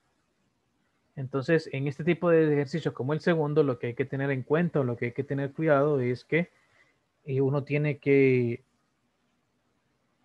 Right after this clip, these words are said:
asegurarse en, en, en cada paso, o mejor dicho, asegurarse en el último paso que no se pueda simplificar de ninguna manera.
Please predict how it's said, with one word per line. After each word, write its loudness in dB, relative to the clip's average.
asegurarse 2
en, -2
en, -8
en -4
cada 4
paso, 2
o 0
mejor -4
dicho, -2
asegurarse -2
en -2
el -2
último 0
paso -2
que 2
no -2
se 0
pueda 4
simplificar -2
de 2
ninguna -2
manera. -10